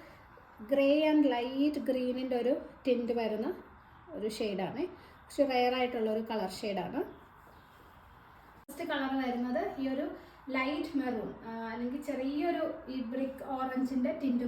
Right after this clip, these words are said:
കൂടെ വരുന്ന ഒരു കളറാണ് കേട്ടോ. അതിലിങ്ങനെ അജ്രക് പ്രിന്റ്സ് ആണ് വന്നിരിക്കുന്നത്. ടോപ്പിൻ്റെ ഒരു ക്ലോസർ ലുക്ക് ഇങ്ങനെ വരും. ഇതാണ് all over ടോപ്പിലെ പ്രിന്റ് പോകുന്നത്. നല്ല സോഫ്റ്റ് ആയിട്ടുള്ള കോട്ടൺ ആണ് കേട്ടോ.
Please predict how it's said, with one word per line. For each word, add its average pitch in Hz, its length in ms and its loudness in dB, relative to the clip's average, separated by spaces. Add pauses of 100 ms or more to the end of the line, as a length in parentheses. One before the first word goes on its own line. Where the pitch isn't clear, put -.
കൂടെ 247 260 0
വരുന്ന 220 260 -2
ഒരു 214 100 -4
കളറാണ് 190 480 -6
കേട്ടോ. 214 160 -6
അതിലിങ്ങനെ 233 500 -4 (100)
അജ്രക് 254 420 -4
പ്രിന്റ്സ് 233 360 -4
ആണ് 214 180 -2
വന്നിരിക്കുന്നത്. 190 680 -8 (640)
ടോപ്പിൻ്റെ 254 360 2
ഒരു 247 200 -2
ക്ലോസർ 226 400 2
ലുക്ക് 214 220 -2
ഇങ്ങനെ 208 240 -2
വരും. 208 280 2 (480)
ഇതാണ് 254 340 4 (460)
all 247 140 4
over 240 260 4
ടോപ്പിലെ 220 360 2
പ്രിന്റ് 240 400 2
പോകുന്നത്. 185 440 -4 (360)
നല്ല 277 220 2
സോഫ്റ്റ് 254 500 2
ആയിട്ടുള്ള 262 320 4
കോട്ടൺ 190 440 -2
ആണ് 175 120 -4
കേട്ടോ. 208 220 -6